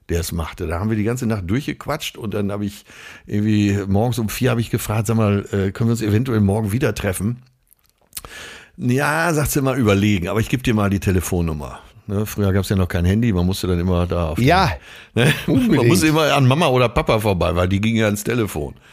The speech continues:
Speaker 1: Und dann, äh, ja, daraus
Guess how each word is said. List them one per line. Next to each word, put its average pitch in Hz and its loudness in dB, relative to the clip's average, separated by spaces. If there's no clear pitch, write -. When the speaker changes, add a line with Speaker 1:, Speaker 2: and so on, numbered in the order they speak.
Speaker 1:
Und 117 2
dann, 139 2
äh, 175 -2
ja, 320 0
daraus 123 -2